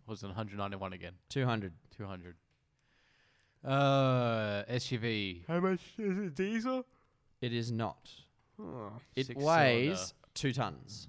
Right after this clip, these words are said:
Speaker 1: Is it like an X five or something? X three?
Speaker 2: No.
Speaker 3: They got more power than that.
Speaker 1: They got
Speaker 2: It's a
Speaker 1: more?
Speaker 2: V six.
Speaker 1: V six.
Speaker 3: A V six four-wheel drive.
Speaker 2: Yes.
Speaker 3: From Japan, I assume?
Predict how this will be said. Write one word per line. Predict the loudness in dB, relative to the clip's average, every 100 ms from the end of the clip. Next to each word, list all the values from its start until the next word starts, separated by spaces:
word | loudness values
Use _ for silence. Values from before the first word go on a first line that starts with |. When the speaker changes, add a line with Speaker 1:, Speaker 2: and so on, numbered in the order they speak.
| -16 -16 -16 -20 -20 -10
Speaker 1:
Is | -6
it | -2
like | 0 -2
an | -2 -6
X | -8 -10 -12
five | -4 0 0 -2
or |
something? | -6 -6 -6 -10 -8
X | -8 -8 -8
three? | -2 -2 -2 -2
Speaker 2:
No. | 4 6 6 4 -2 -4
Speaker 3:
They | -2
got | 0 -2
more | -6
power | -6 -8 -8
than | -8
that. | -10 -10 -12
Speaker 1:
They | -12
got | -8
Speaker 2:
It's | -4
a | -2
Speaker 1:
more? | -2 -2
Speaker 2:
V | -2 -2
six. | -2 -2 -4 -10 -16 -18 -20 _ -20 _ _ _ _ _ -20 -14
Speaker 1:
V | -8 -8
six. | -8 -12 -12 -14 -18 -12
Speaker 3:
A | -10
V | -4 -4 -2
six | -4 -6 -6
four-wheel | -6 -2 -2 -2
drive. | -2 -4 -4 -6 -10 _ _ _
Speaker 2:
Yes. | -6 -6 -8 -10 -6
Speaker 3:
From | -4
Japan, | -4 -8 -6 -6 -4
I | -6
assume? | -8 -8 -10